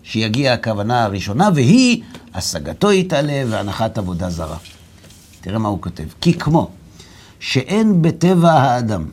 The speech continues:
שיגדל על מלאכת עבדות בחומר ובלבנים והדומה להם, ואחר כן ירחץ ידיו לשעתו מלכלוכם, ויילחם עם ילידי הענק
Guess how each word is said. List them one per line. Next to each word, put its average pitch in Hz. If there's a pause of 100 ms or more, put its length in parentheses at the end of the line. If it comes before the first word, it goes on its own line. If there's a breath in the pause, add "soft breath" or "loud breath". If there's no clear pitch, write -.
(640 loud breath)
שיגדל 143
על 185
מלאכת 170
עבדות 151 (340)
בחומר 180
ובלבנים 160
והדומה 175
להם, 104 (600 loud breath)
ואחר 170 (120)
כן 202
ירחץ 185
ידיו 165
לשעתו 156
מלכלוכם, 151 (360 loud breath)
ויילחם 147
עם 196
ילידי 165
הענק 156